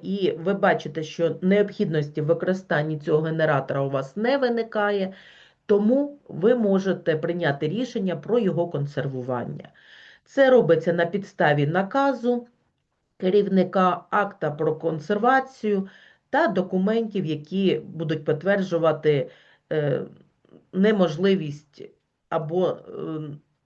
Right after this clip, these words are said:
відсутність необхідності використання такого генератора.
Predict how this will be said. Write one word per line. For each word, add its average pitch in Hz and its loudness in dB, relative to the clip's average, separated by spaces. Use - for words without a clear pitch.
відсутність 185 -2
необхідності 165 0
використання 143 -4
такого 143 -4
генератора. 160 0